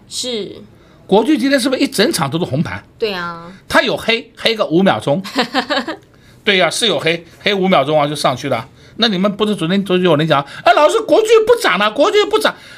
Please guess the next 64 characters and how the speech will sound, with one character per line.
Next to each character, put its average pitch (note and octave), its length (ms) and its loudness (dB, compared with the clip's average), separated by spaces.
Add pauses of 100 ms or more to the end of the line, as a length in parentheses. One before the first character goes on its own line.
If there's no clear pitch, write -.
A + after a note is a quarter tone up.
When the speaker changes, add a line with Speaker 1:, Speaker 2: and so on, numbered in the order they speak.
(120)
Speaker 2:
哎， E4+ 180 0 (200)
为 A4+ 200 4
什 G3 220 2
么 G#3+ 140 4
一 A3+ 100 -4
定 A#3+ 160 -2
要 D4+ 80 4
每 F#3+ 260 2
天 C4 220 2
涨？ C#3 180 -4
它 F#3 140 -2
慢 E4+ 260 2
慢 E4+ 160 2
涨 D#3+ 220 -2
不 C#4 180 0
行 - 380 0
吗？ G#3+ 460 2
Speaker 1:
对 D#4 80 -8
啊， B3+ 280 -2
它 D4 120 -4
都 E4 80 -4
慢 F4 180 -2
慢 D#4 240 -2
垫 C4+ 220 -4
高 A3 200 -4
啊。 G3+ 320 -4
Speaker 2:
啊， A3 80 2
慢 D4+ 220 0
慢 C#4+ 180 2
垫 B3 220 0
高， G#3+ 160 4
这 G#3+ 140 0
都 C4+ 100 4
不 A#3+ 140 0
行 C#3 260 -2
吗？ G3 400 2 (300)
那 D4 80 4
么 F4+ 120 2
国 A#3 300 2
巨 D#4+ 180 0
还 - 160 -2
要 C#4 200 -2
讲 D#3+ 200 -2
说， A3+ 120 -4 (160)
哎， F#4+ 140 2
老 C#4+ 140 2
师， E4+ 200 -4
上 G#4 200 0
面 G4 80 -8
的 F#4+ 120 -4
反 - 180 0
压 D4+ 140 2
很 F3 200 -4
重 A3+ 240 0
啊， B2 120 -6 (240)
我 G#3+ 120 6
看 C#4 300 -2
不 F#3 100 -6
到 C#4 160 2
什 C3 140 -4
么 D3 80 0
反 F#2 300 -6
压 F#2 240 -6
哎。 E2 140 -12